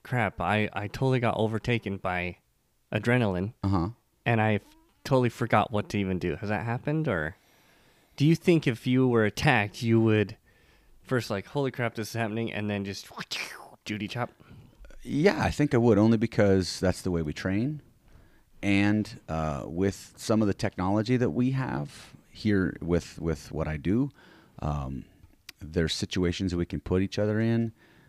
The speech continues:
Speaker 2: where it, one of the other things about training is your brain doesn't, uh, differentiate between fantasy and reality that well. So if you can immerse yourself in a situation, in a scenario,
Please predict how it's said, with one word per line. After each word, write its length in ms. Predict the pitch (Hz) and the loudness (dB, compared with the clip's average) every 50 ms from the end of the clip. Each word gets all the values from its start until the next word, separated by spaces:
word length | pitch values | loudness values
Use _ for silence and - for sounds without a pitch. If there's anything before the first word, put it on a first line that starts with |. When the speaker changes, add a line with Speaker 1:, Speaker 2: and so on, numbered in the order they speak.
| - _ - | -20 _ -8
Speaker 2:
where 400 | - 85 85 82 85 82 78 - - _ _ _ _ - _ _ _ _ _ _ | -2 0 2 2 2 2 0 -2 -6 _ _ _ _ -20 _ _ _ _ _ _
it, 260 | - 85 78 - - - _ _ - - - - - _ _ _ _ _ _ - - - 58 | -8 -6 -6 -6 -8 -12 _ _ -20 -20 -20 -20 -20 _ _ _ _ _ _ -20 -18 -10 -2
one 200 | 107 107 139 160 | 2 4 6 6
of 60 | 147 | 6
the 60 | 139 | 4
other 60 | 127 | 4
things 160 | - 127 107 98 | 4 2 0 0
about 160 | 98 69 - | 0 -2 -2
training 360 | - - 92 92 101 98 90 | -2 0 0 2 2 2 0
is 80 | 76 76 | 0 -2
your 80 | 80 | -2
brain 440 | 65 82 85 92 101 113 117 127 123 - _ - - - - - - _ _ _ _ _ _ - - _ | -2 0 0 2 2 2 2 0 -4 -10 _ -20 -20 -20 -20 -20 -20 _ _ _ _ _ _ -20 -10 _
doesn't, 520 | - 92 92 95 95 101 98 - - - - - _ _ _ _ _ _ _ _ _ _ - | 0 2 2 2 2 0 -2 -2 -4 -10 -20 -20 _ _ _ _ _ _ _ _ _ _ -14
uh, 300 | - - 131 117 90 - - - - - 71 73 | -12 -10 -10 -10 -10 -12 -12 -14 -16 -16 -12 -8
differentiate 800 | 76 92 85 - - 73 85 95 - - 110 110 110 120 - - - - - - - | -4 -4 -4 -4 -4 -4 -2 -4 -4 -4 -4 -2 -2 -4 -4 -8 -12 -20 -20 -20 -16
between 280 | - - - - 82 78 | -14 -10 -6 -6 -6 -6
fantasy 440 | - - 80 80 82 80 - - 85 | -4 -4 -4 -2 -2 -4 -4 -4 -4
and 80 | 80 78 | -4 -4
reality 380 | 78 76 76 85 92 98 113 | -4 -4 -4 -4 -4 -4 -4
that 180 | 110 120 120 120 | -4 -4 -6 -4
well. 260 | 120 120 120 120 113 - _ _ _ _ _ _ _ _ - _ _ _ _ _ _ _ _ _ - | -4 -4 -6 -6 -10 -14 _ _ _ _ _ _ _ _ -20 _ _ _ _ _ _ _ _ _ -16
So 260 | - - 104 95 - | -6 -2 0 0 0
if 220 | - 85 - - | 0 -4 -8 -10
you 300 | 85 82 92 110 120 131 | -10 -6 -2 0 0 0
can 380 | - - - - 101 92 87 85 - | -2 -4 -4 -2 0 0 -2 -2 -2
immerse 440 | 90 90 87 92 101 113 - - | 0 0 2 2 0 0 -2 -4
yourself 460 | - 117 - - 107 98 92 85 - - | -6 -6 -6 -4 -2 -2 -2 -2 -4 -6
in 160 | - 87 82 | -4 -4 -2
a 80 | 78 | -4
situation, 720 | - - - - - - 80 80 80 80 78 - - - - | -4 -6 -8 -8 -6 -4 -2 -2 -2 -2 -4 -6 -8 -8 -6
in 120 | - 82 | -4 -2
a 60 | 80 | -2
scenario, 880 | 76 - - - 78 76 78 92 117 127 117 92 78 71 52 52 55 - | -2 -4 -6 -6 -4 -2 -2 -2 0 0 0 0 -2 -4 -6 -10 -12 -16